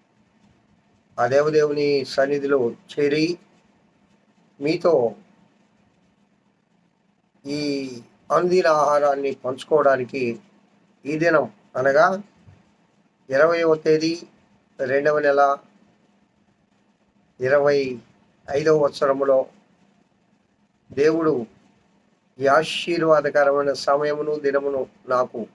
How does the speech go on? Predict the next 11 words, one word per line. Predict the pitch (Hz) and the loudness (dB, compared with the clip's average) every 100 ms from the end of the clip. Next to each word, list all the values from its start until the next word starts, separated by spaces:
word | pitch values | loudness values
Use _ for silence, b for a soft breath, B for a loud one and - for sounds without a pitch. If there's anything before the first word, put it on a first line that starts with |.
| _ _ _ _ _ _ _ - | _ _ _ _ _ _ _ -6
అనుగ్రహించినందుకు | 127 147 151 143 139 - 139 135 135 156 147 _ _ _ _ _ _ _ _ _ _ _ _ - | -4 -2 0 -2 -4 -4 -2 -2 -4 -8 -10 _ _ _ _ _ _ _ _ _ _ _ _ -10
ఆ | |
దేవదేవునికి | 123 139 156 156 156 160 156 151 139 127 - _ _ _ - | -2 0 2 2 2 2 -2 -6 -6 -6 -10 _ _ _ -18
స్తుతి | - - 156 151 175 185 | -16 -10 -8 -2 -2 -2
స్తోత్రములు | - 156 147 151 143 139 131 | -4 -2 -2 -2 -4 -4 -4
చెల్లిస్తూ | 139 131 127 - 127 | -6 -6 -10 -8 -6
ఉన్నాను. | 120 117 104 - _ - | -4 -4 -4 -6 _ -8
హల్లెలూయా. | 120 127 131 127 135 131 117 98 _ _ _ _ _ _ _ _ | -6 -2 -4 -6 -10 -4 -4 -4 _ _ _ _ _ _ _ _
నిజమే | 135 131 143 151 | -6 -2 0 2
కదా | 143 131 | 2 0
ప్రియులారా, | 123 127 127 127 120 117 | -2 -4 0 2 0 -2